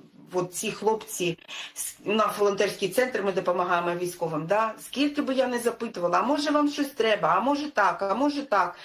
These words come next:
Вони візьмуть у нас там гарячий хліб, іноді там щось таке, ну там вологі серветки, да?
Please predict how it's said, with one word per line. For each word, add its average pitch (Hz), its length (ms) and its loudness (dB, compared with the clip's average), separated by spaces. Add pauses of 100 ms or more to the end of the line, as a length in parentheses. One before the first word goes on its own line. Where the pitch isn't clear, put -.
(340)
Вони 247 240 2
візьмуть 202 380 -4
у 190 40 0
нас 180 200 2
там 160 140 0
гарячий 180 420 0
хліб, 294 380 0 (260)
іноді 196 400 0
там 180 200 0
щось 180 240 -2
таке, 180 420 0 (220)
ну 370 100 0
там 156 260 0
вологі 202 340 2
серветки, 220 640 0
да? 208 300 2